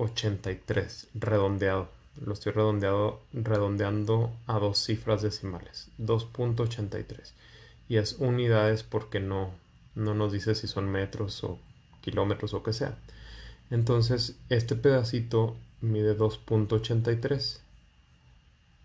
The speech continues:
Y este pedacito de abajo también dos punto ochenta y tres. Esos dos punto ochenta y tres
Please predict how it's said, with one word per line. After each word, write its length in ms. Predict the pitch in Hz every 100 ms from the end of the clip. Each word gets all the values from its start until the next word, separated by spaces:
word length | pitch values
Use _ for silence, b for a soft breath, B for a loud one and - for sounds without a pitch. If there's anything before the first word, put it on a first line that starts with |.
| _ _ _ _ -
Y 140 | 117
este 240 | 107 -
pedacito 540 | 117 117 110 - - 120
de 80 | 113
abajo 300 | 104 104 110
también 340 | 101 95 92
dos 140 | 101
punto 340 | - 104 95 98
ochenta 260 | - 104
y 40 | 107
tres. 340 | 120 127 - - _ _ _ _
Esos 300 | 113 123 131
dos 160 | 139 135
punto 440 | - 139 131 131 - _ _ - - -
ochenta 460 | 127 147 131 123
y 60 | 123
tres 520 | - 123 113 -